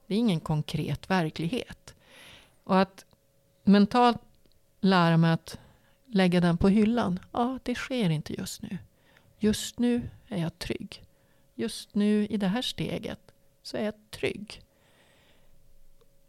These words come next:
Oron kan hjälpa mig att planera så att jag kan förhindra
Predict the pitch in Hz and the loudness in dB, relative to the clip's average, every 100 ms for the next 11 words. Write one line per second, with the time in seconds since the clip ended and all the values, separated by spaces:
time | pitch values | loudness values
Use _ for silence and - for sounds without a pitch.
0 | _ _ _ _ 214 220 240 240 226 196 | _ _ _ _ 2 4 4 2 2 2
1 | 180 180 175 175 - - 180 202 254 185 | 2 2 0 -2 -4 0 2 2 2 0
2 | 135 175 - - - _ _ _ _ _ | -2 -4 -6 -16 -20 _ _ _ _ _
3 | _ - 185 165 - - - - - 180 | _ -6 -4 -4 -6 -20 -20 -20 -6 -2
4 | - 170 185 214 240 208 165 147 | 0 0 2 4 4 4 4 2